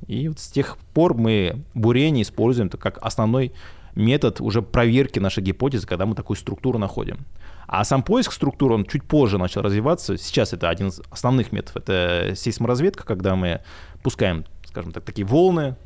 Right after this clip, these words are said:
Э, методы разные. Бывает такая огромная платформа, которая стучит по земле. И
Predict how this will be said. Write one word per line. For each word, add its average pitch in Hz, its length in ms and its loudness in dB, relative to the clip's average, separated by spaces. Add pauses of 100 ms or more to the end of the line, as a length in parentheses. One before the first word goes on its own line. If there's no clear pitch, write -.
(240)
Э, 95 320 -4
методы 107 380 0
разные. 135 320 4
Бывает 101 240 0
такая 87 180 -8
огромная 107 320 0
платформа, 117 400 -2
которая - 240 -6
стучит - 340 -8
по - 80 -10
земле. 113 360 -4 (360)
И 104 880 2